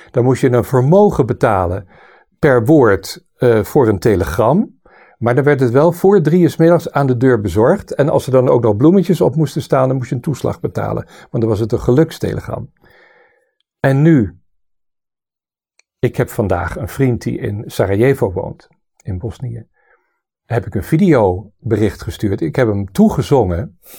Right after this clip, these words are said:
en nog een slap kletsverhaal erachteraan gehouden. En vervolgens kreeg ik ook een video terug, omdat hij, eh, heel erg had moeten lachen om mijn bericht. En dan is er een stukje communicatie met beeld en geluid. En dan denk ik, wauw.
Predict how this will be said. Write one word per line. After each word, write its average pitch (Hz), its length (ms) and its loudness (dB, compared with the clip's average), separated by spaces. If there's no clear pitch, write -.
en 131 180 0
nog 120 140 2
een 107 160 0
slap 123 420 -2
kletsverhaal 120 640 0
erachteraan 127 560 0
gehouden. 98 580 -4
En 143 140 0
vervolgens 147 340 0
kreeg 156 180 2
ik 139 100 -2
ook - 140 0
een 120 60 -4
video 135 500 2
terug, - 540 0
omdat 120 320 2
hij, 120 400 2
eh, 101 400 -2
heel 147 220 2
erg - 120 0
had 107 140 -2
moeten 107 220 -2
lachen 127 360 0
om 107 140 0
mijn 104 220 0
bericht. 113 400 0
En 110 220 -4
dan 143 200 0
is 160 140 0
er 151 80 2
een 143 80 -2
stukje - 280 -2
communicatie 147 720 0
met 143 280 2
beeld 185 280 4
en 143 200 2
geluid. 143 500 2
En - 160 -4
dan 131 100 -2
denk 123 220 -2
ik, 117 240 -4
wauw. 104 600 0